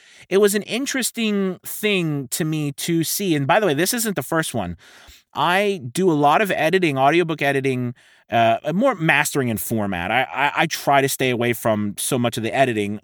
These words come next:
uh, you know, unless people are gonna pay me the full price for the editing, 'cause, you know, editing takes a while, as we all know. But the mastering and formatting, and then, of course, I put it through, I do do some editing. Like, I'll help with deep breath and plosives. I'll take those out, and, and clicks and mouth noise and stuff. I'll, I'll help with that.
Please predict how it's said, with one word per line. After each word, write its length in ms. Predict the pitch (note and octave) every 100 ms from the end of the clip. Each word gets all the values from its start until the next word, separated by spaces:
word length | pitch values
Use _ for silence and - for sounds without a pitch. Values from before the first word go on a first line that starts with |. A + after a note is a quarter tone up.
| -
uh, 200 | B2+ A#2+
you 100 | B2+
know, 60 | A#2
unless 180 | B2+ -
people 240 | C#3 G#2+
are 80 | G#2
gonna 140 | G2+
pay 200 | F#2 G3
me 140 | D#3+ A#2+
the 200 | G#2+ A2
full 180 | A2+
price 260 | - C3+ C3
for 80 | G#2
the 100 | G#2
editing, 280 | C3 A2 F#2+
'cause, 200 | G#2+ A#2
you 100 | C#3+
know, 100 | G#2
editing 260 | A#2+ G#2+
takes 240 | G#2 G#2 -
a 60 |
while, 260 | G2 C3 F#2+
as 80 | F#2
we 100 | F#2+
all 120 | F2+
know. 240 | A2+ D#2+ - - - - - -
But 100 | -
the 60 | E3
mastering 520 | E3+ F#3 F#3+ F#3+ D#3+
and 100 | D3+
formatting, 560 | - F#3 D#3+ D3 C#3+ D3
and 80 | D3
then, 80 |
of 60 | D3
course, 240 | - C#3
I 140 | C#3 C3
put 260 | - C3+
it 100 | B2+
through, 400 | - A#2 A#2+ A#2 B2+
I 80 | E3+
do 220 | F3 G#3+
do 180 | D3 C3+
some 320 | - B2 A2
editing. 360 | E2 F2 D#2 E2+
Like, 280 | G#2+ G#2+ - - - -
I'll 160 | B2+
help 320 | A#2+ C3+ A#2+ A2+
with 280 | A#2 G2
deep 180 | F#2+ A#2
breath 460 | G#2 A#2 A2+ A2 A2+
and 200 | G2+ F#2+ - _ -
plosives. 600 | A#2+ A#2 A2+ A#2+ G#2+ G#2
I'll 120 | G#2
take 240 | A#2 G#2
those 200 | A2 G#2
out, 360 | G#2 G2+ G2+ G#2
and, 120 | G2+
and 300 | G2 G2+ F#2+
clicks 520 | - - A2+ G#2 -
and 160 | G2+ F#2
mouth 280 | G#2+ A2 -
noise 380 | G#2+ G#2+ G2+ G2
and 100 | G2
stuff. 240 | A2 G2+
I'll, 60 | E3+
I'll 160 | F3
help 220 | F#3+ G3+
with 120 | A3 -
that. 300 | B2 F#2+